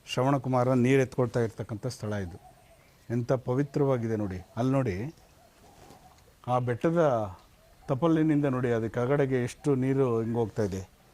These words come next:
ಇಲ್ಲಿ ಗಂಗೆ ಯಾವ ರೀತಿ ಪವಿತ್ರವಾಗಿ ಹರಿತಾ ಇದ್ದಾಳೆ ಅನ್ನೋದಕ್ಕೆ ನೋಡಿ ಸಾಕ್ಷಿ. ಹಾಗಾಗಿ ಇಲ್ಲಿ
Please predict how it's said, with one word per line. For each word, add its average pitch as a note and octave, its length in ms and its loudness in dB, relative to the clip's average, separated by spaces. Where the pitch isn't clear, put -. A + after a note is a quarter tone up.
ಇಲ್ಲಿ A#2+ 180 4
ಗಂಗೆ C3 340 4
ಯಾವ C3 200 4
ರೀತಿ C#3 320 2
ಪವಿತ್ರವಾಗಿ C#3 720 2
ಹರಿತಾ B2 300 2
ಇದ್ದಾಳೆ A#2 300 2
ಅನ್ನೋದಕ್ಕೆ A2 400 0
ನೋಡಿ G2+ 260 -2
ಸಾಕ್ಷಿ. - 380 -8
ಹಾಗಾಗಿ D3+ 560 4
ಇಲ್ಲಿ C#3 640 2